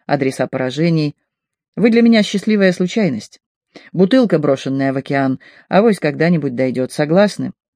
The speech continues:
В случае чего можете сжечь, чтобы самому не сгореть. Одно дело разговоры, другое дело бумага». «И что дальше?» «Когда-нибудь вы вернетесь домой. Я уверен,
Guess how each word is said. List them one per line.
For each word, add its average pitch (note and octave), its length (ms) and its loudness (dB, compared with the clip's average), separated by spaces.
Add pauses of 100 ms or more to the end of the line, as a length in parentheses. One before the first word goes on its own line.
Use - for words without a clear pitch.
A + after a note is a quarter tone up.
(200)
В - 60 -20
случае B3 340 0
чего A3 380 2
можете F3 460 0
сжечь, A#2+ 500 -8 (460)
чтобы D3+ 300 -2
самому D#3 360 0
не B2+ 120 -2
сгореть. A#2+ 480 -8 (440)
Одно F3+ 340 4
дело G3 260 2
разговоры, D#3+ 500 -2
другое C#3 440 -6
дело A#2+ 260 -8
бумага». B2+ 500 -6 (1160)
«И D3+ 100 -12
что - 220 -4
дальше?» C3+ 480 -4 (2000)
«Когда-нибудь B3+ 600 2
вы G#3+ 100 4
вернетесь G#3 500 2
домой. C3 440 -4 (960)
Я G3 220 4
уверен, E3+ 560 2